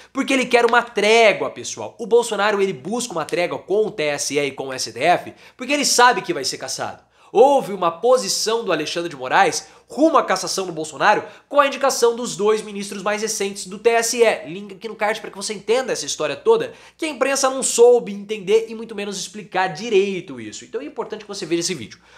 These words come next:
O Bolsonaro, após a cassação, que é inevitável, ele vai recorrer ao S T F. Por isso que ele talvez tenha uma certa esperança, já que nesse momento, como nós vimos, não existem votos para prendê-lo.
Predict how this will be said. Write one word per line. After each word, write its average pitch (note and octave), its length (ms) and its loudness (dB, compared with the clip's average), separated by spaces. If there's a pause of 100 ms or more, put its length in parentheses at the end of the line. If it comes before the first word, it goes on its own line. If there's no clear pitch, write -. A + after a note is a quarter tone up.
(140)
O D#4+ 80 -2
Bolsonaro, F#3+ 640 2
após A#3+ 560 4
a D#3+ 60 -4
cassação, D#3 580 -6
que E3+ 200 -6
é C#3 80 -4
inevitável, B2 600 -4 (280)
ele D4+ 120 -4
vai B3+ 160 2
recorrer A3 560 0
ao A#3 160 2
S A3+ 200 -2
T C4+ 80 -2
F. G#3 400 0 (260)
Por D4+ 160 -6
isso A#3 420 -4
que - 140 -8
ele G3+ 160 0
talvez C#4 380 0
tenha C4+ 260 -6
uma G3 160 -2
certa G3+ 340 0
esperança, F#3+ 560 -2
já C#3 140 -2
que D3+ 100 -10
nesse D3+ 160 -8
momento, G3 320 -6 (160)
como C3 160 -14
nós C3 220 -6
vimos, A3 420 -6 (200)
não F3 180 -2
existem E3+ 300 -2
votos E3+ 380 -2
para F3 180 -4
prendê-lo. F3+ 500 -4